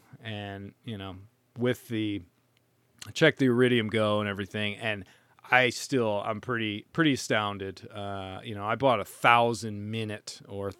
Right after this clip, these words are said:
thousand unit card, I'm not sure, when I left on this previous voyage, and that was for a four-month, possibly five-month voyage. And, uh, I ch-, was able to check the minutes, and I had used just over half of them.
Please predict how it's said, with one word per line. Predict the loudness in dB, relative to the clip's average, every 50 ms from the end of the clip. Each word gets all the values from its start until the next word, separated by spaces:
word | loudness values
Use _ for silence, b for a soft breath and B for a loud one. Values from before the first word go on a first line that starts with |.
| _ _ _ _ _ _ _ _
thousand | -2 0 0 0 0 -2 -4 -6 -6
unit | -6 -4 -2 -2 0 -2 -2 -4 -6
card, | -6 -4 -2 0 0 0 -2
I'm | -2 -4 -6
not | -6 -8 -6
sure, | -4 -2 0 0 0 -2 B B B B B B B B B B B B _
when | -6 -2 0
I | 0 2
left | 2 2 2 2 0 -2
on | -2 -2 -2
this | -4 -8 -10
previous | -12 _ -2 -2 0 0 0 -2 -4 -2
voyage, | 0 2 2 4 4 2 0 -2
and | -2 0
that | 0 0
was | -2 -4
for | -8 -4 -2 0 2 2 2 2 2 0 -2
a | -4 -8
four-month, | -8 -10 -6 -2 0 2 2 2 2 0 0 0 -2 -4 -8 -14 -20 -20 _ _ _ _ _ _ _ _ _ _ _ _ _ _ _ _ _ _ _ _ _
possibly | 0 2 2 2 2 -2 -4 -6 -8
five-month | -4 0 0 2 2 0 -2 -4 -6 -8 -8
voyage. | -10 -8 -6 -6 -4 -4 -6 -8 -10 -14 -14 -12
And, | -12 -10 -10 -8 -10 -10 -12 -12 -10 -8
uh, | -8 -6 -6 -8 -8 -10 -14 b b b b b b b b b b b b b b b _ _ _ _ _ _ _ _ _ _ _ _ _ _ _ _ _
I | -4 -2 0 2 2 2 2 0 -2 -4
ch-, | -6 -8 -8
was | -6 -6 -4 0 0
able | 0 0 0 -2
to | 0
check | 0 0 0 0
the |
minutes, | -2 -4 -2 -4 -4 -6 -4
and | -2
I | -2 0 0
had | -2 -4 -6 -8
used | -6 -6 -6 -6 -6
just | -2 0 0 0 2 0
over | 0 0 0 0 -4 -8
half | -8 -4 0 2 2 2 0 -2
of | -6 -10 -10 -10
them. | -12 -12 -12 -14